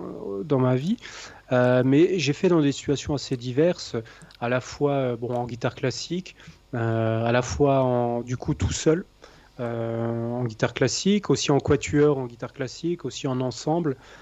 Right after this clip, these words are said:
euh, aussi des fois avec, euh, d'autres collègues du conservatoire, tu sais, en orchestre, euh, donc en, encore une fois, tu as des, des cas de, différents, puis aussi en guitare électrique, en groupe, euh, assez peu en groupe, euh, beaucoup tout seul.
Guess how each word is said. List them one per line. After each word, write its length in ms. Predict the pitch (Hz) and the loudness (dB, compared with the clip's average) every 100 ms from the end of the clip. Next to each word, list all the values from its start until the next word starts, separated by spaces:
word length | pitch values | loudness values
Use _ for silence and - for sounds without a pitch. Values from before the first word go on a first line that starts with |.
| - - - | -20 -14 -6
euh, 180 | 113 120 | -2 2
aussi 300 | 127 - 170 | 2 2 2
des 100 | 147 | 2
fois 300 | - 165 160 | 2 2 4
avec, 340 | 135 135 - | 2 0 -2
euh, 140 | 131 | -2
d'autres 240 | 127 139 - | -2 -8 -4
collègues 260 | 147 135 | -2 -2
du 80 | 127 | -2
conservatoire, 840 | 127 - 131 123 - 139 135 143 - | -8 -6 -4 -4 -2 0 0 0 -2
tu 60 | |
sais, 60 | 143 | -4
en 260 | 143 139 131 | -2 -2 -2
orchestre, 720 | 113 - 143 143 - - 117 - - - - - | -4 0 2 2 0 -6 -6 -8 -20 -20 -20 -10
euh, 800 | 113 110 113 113 113 110 107 110 139 | -6 -6 -4 -4 0 2 2 0 -4
donc 320 | 156 139 - | 0 2 4
en, 80 | 135 | 4
encore 460 | 165 165 - 131 | 4 0 2 2
une 80 | 123 | 4
fois, 160 | - 139 | 4 4
tu 100 | 127 | 4
as 20 | |
des, 280 | 120 117 120 | 2 2 0
des 320 | 156 156 117 | -4 -8 -6
cas 180 | - 131 | 0 0
de, 300 | 127 147 156 | 2 0 -2
différents, 640 | 120 117 - 135 160 185 - - | -8 -6 -2 2 2 0 -6 -12
puis 80 | - | -2
aussi 160 | 135 - | 0 4
en 60 | 151 | 2
guitare 280 | 135 139 | 2 0
électrique, 520 | 131 131 - 190 190 - | 2 0 -4 -6 -8 -6
en 120 | 127 | -4
groupe, 380 | 120 123 151 165 - - _ - | -4 0 -2 -2 -8 -14 _ -6
euh, 160 | 120 117 | -2 -2
assez 260 | 131 - 170 | -4 0 2
peu 180 | - 165 | 4 4
en 100 | 135 | 2
groupe, 300 | 123 143 - - _ _ | 0 -4 -6 -16 _ _
euh, 160 | 127 117 | -6 -4
beaucoup 280 | 117 - 196 | -4 -2 -2
tout 160 | - | -2
seul. 320 | 147 156 170 | -2 0 0